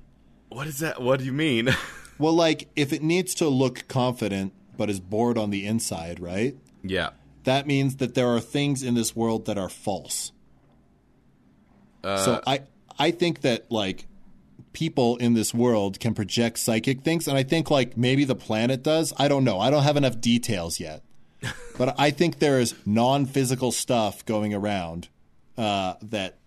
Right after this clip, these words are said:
Speaker 2: you know, people are bored of because obviously it's a non-physical thing
Speaker 1: Well,
Speaker 2: to them.
Speaker 1: yeah,
Speaker 2: But
Speaker 1: that
Speaker 2: it would look really cool.
Speaker 1: That's what I mean, mean by, like, the jump scare world.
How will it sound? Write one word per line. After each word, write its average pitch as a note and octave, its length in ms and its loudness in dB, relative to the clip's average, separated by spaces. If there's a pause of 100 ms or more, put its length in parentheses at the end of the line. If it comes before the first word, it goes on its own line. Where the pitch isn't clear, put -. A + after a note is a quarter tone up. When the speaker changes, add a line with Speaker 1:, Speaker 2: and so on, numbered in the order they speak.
(140)
Speaker 2:
you C3+ 120 -2
know, G2 260 -4 (760)
people D#3 240 -2
are D3 100 2
bored A#2+ 320 0
of G2+ 220 -4
because A2+ 300 -4
obviously A#2 520 0
it's F#2 140 -6
a G2+ 40 -2
non-physical F#2+ 500 -6
thing G2 200 -8
Speaker 1:
Well, G#3+ 160 2
Speaker 2:
to - 60 -8
them. F2 360 -8
Speaker 1:
yeah, G3 180 4
Speaker 2:
But B2 140 4
Speaker 1:
that - 20 -2
Speaker 2:
it C#3+ 80 2
would B2+ 180 0
look C#3 400 0
really F2+ 260 -2
cool. E2 360 -10
Speaker 1:
That's G3+ 160 -2
what A3+ 100 6
I G3 80 2
mean, F3 100 0 (100)
mean D#3 180 -2
by, B2+ 140 2
like, A#2+ 180 0
the B2+ 100 -2
jump C3+ 240 2
scare E2+ 320 -2
world. D2+ 480 -8